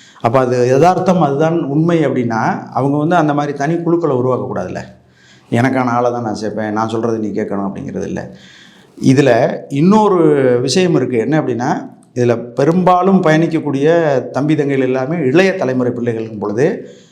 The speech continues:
அவங்க பக்குவப்படாதவர்களாகவும் முழுமையான அரசியல் படுத்தப்படாத பிள்ளைகளாக தான் உள்ள வர்றாங்க. அவங்களுக்கு ஒற்றை நம்பிக்கை என்ன அப்படின்னா, அஹ், தேசிய தலைவர் மேதகு பிரபாகரனும், அஹ், அதை சார்ந்த த-, அந்த தத்துவங்களையும் உள்ளடக்கிய இந்த, இந்த தமிழ் தேசிய அரசியல் வந்து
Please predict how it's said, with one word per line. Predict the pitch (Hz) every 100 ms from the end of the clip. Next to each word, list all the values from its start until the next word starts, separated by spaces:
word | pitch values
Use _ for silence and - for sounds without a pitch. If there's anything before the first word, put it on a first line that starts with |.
| _ _
அவங்க | 127 131 131 127 160
பக்குவப்படாதவர்களாகவும் | 160 214 208 143 135 131 120 113 110 104 101 135 165 127
முழுமையான | 135 165 175 160 165 156
அரசியல் | 131 143 160 131
படுத்தப்படாத | 127 123 120 117 117
பிள்ளைகளாக | 117 120 120 120 123
தான் | 143
உள்ள | 123 123
வர்றாங்க. | 107 98 - - - _
அவங்களுக்கு | 95 120 120 117 113
ஒற்றை | 120 - 165
நம்பிக்கை | 135 151 165 151
என்ன | 127 131
அப்படின்னா, | 117 113 143 294 - - - _ _ _ -
அஹ், | 123 113 110 95 60 57 113 113 - 117
தேசிய | 143 160 139
தலைவர் | 123 120 120
மேதகு | 120 123 117 113
பிரபாகரனும், | 113 123 139 131 120 117 196 254 - - - _ _ -
அஹ், | 117 110 107 107 110 110 117 - _
அதை | 117 127 156
சார்ந்த | 156 151 170 175 170
த-, | 156 123 120
அந்த | - 123 120 113 113
தத்துவங்களையும் | - 135 147 147 139 151 135
உள்ளடக்கிய | 147 175 170 147 139 127
இந்த, | 113 110 107 104 -
இந்த | 107
தமிழ் | 110 123 123
தேசிய | 117 120 110
அரசியல் | 110 113 104
வந்து | 104 147 240 -